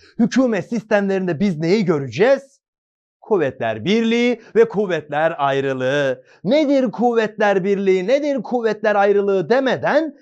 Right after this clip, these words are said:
seninle başlıklardan bahsedelim. Kuvvetler birliğinin altında monarşi, diktatörlük, meclis hükümeti sistemi varken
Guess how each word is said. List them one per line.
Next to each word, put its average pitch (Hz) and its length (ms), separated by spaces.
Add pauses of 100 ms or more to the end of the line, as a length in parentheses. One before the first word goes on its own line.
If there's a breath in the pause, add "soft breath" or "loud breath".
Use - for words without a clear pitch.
seninle 151 520
başlıklardan 131 800
bahsedelim. 123 680 (200 soft breath)
Kuvvetler 160 720
birliğinin 185 460
altında 165 680 (160 loud breath)
monarşi, 170 880 (180 soft breath)
diktatörlük, 180 1040 (120)
meclis 196 680
hükümeti 202 760
sistemi 220 440
varken 208 580